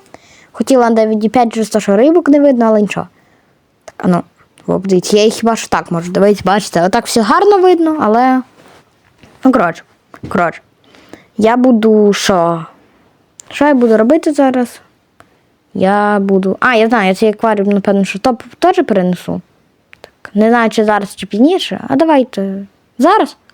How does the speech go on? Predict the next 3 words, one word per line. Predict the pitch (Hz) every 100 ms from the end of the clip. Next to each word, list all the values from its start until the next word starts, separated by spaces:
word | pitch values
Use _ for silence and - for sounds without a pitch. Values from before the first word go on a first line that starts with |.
| _ _
Ой. | 170 - _ _ _ _ _ _ _ _ _ _ _ _
Так, | - - -
оп. | - -